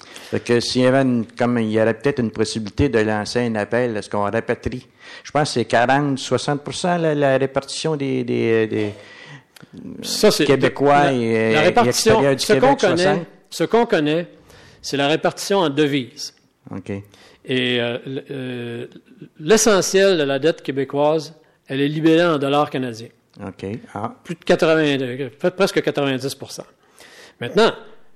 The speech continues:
Speaker 2: ça peut être libellé en dollars canadiens puis avoir été acheté par des Mexicains
Speaker 1: Oui,
Speaker 2: ou par n'importe qui.
Speaker 1: c'est ça.
Speaker 2: Ça, c'est impossible de vérifier et le gouvernement ne, ne, ne publie pas de, de, euh, de statistiques là-dessus.
Speaker 1: OK.
Speaker 2: Mais là, si on s'engage là-dedans,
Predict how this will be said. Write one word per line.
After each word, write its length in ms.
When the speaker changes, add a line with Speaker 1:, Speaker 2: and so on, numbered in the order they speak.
Speaker 2:
ça 180
peut 100
être 100
libellé 360
en 140
dollars 280
canadiens 520
puis 260
avoir 380
été 160
acheté 320
par 260
des 80
Mexicains 520
Speaker 1:
Oui, 80
Speaker 2:
ou 20
par 160
n'importe 340
qui. 220
Speaker 1:
c'est 80
ça. 20
Speaker 2:
Ça, 160
c'est 160
impossible 380
de 80
vérifier 680
et 60
le 100
gouvernement 480
ne, 120
ne, 100
ne 160
publie 320
pas 180
de, 320
de, 600
euh, 640
de 100
statistiques 540
là-dessus. 340
Speaker 1:
OK. 200
Speaker 2:
Mais 60
là, 180
si 160
on 80
s'engage 580
là-dedans, 480